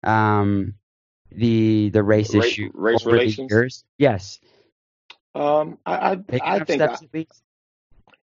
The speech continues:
Speaker 2: yeah, well, I, I think I have, but, um, you know, it's, um, eh, I guess they call it, um,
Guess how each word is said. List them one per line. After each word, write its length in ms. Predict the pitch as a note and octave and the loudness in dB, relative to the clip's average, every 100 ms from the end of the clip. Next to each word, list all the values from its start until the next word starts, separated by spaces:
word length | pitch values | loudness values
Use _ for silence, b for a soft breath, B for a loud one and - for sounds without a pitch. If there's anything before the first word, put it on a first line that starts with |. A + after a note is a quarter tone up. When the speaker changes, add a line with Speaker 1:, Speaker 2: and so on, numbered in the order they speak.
| _ | _
Speaker 2:
yeah, 120 | G#3+ A#3+ | 2 4
well, 180 | A3 | 4
I, 420 | G3+ A3 - E3 A3+ | 2 0 -6 -6 -6
I 40 | |
think 240 | G3+ D#3+ | -6 -6
I 120 | C#3 B2 | -4 0
have, 300 | B2+ A#2+ A2 | 0 -2 -2
but, 220 | B2 A2 _ _ A#2+ | -6 -6 _ _ -12
um, 520 | A2+ G#2+ A2 G#2+ G#2+ _ _ _ _ _ _ - | -10 -10 -12 -14 -18 _ _ _ _ _ _ -16
you 100 | F3+ | -10
know, 140 | F3 | -8
it's, 240 | E3 - - | -10 -10 -4
um, 480 | D#3+ D3+ D#3 D#3 - _ - | -2 -2 -6 -14 -20 _ -20
eh, 40 | - - - - C3+ | -20 -18 -16 -16 -14
I 160 | C3 | -8
guess 200 | C3 D#3 | -4 -2
they 120 | D3 | -2
call 340 | - C3+ B2 A#2 | -2 -2 -2 -2
it, 100 | A2 | 0
um, 480 | G2 F#2+ G2 G2+ | -2 -2 -8 -16